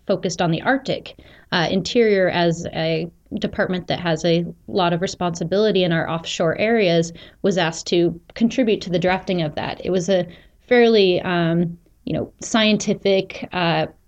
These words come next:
policy analyst level effort, and I was asked to help coordinate that. So, um, since then, from the ocean policy, I worked on the coordination of our,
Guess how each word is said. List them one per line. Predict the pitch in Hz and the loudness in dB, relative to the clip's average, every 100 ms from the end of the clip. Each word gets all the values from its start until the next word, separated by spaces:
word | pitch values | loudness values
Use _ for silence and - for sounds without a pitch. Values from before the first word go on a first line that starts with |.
| _ | _
policy | - 233 214 208 190 | -2 2 2 2 -2
analyst | 180 175 170 170 | 0 0 -2 0
level | 180 165 170 | 0 0 0
effort, | 240 240 196 180 | 0 0 -2 0
and | 180 | -2
I | |
was | 175 175 | 0 0
asked | 165 - | -2 -2
to | 170 | -4
help | 175 170 | -4 -4
coordinate | - 220 190 165 | -2 0 2 0
that. | 160 - | -2 -6
So, | - 180 175 - - - - | 0 0 0 -4 -20 -20 -8
um, | 175 175 180 185 - - | -4 -2 -2 -2 -6 -10
since | - 254 233 | 0 4 4
then, | 214 220 277 214 196 185 | 4 4 4 4 2 0
from | - 185 | 0 0
the | 170 | 0
ocean | - 247 240 240 | 2 0 2 0
policy, | - 185 180 180 190 185 180 | 2 2 2 0 0 2 2
I | - 170 170 | 2 0 2
worked | 185 180 - | 0 -2 -2
on | 170 165 | 0 2
the | 165 160 156 | 2 0 -4
coordination | - 185 175 170 175 165 | -4 -2 0 -2 -2 -2
of | 151 | -2
our, | 156 165 | 0 -2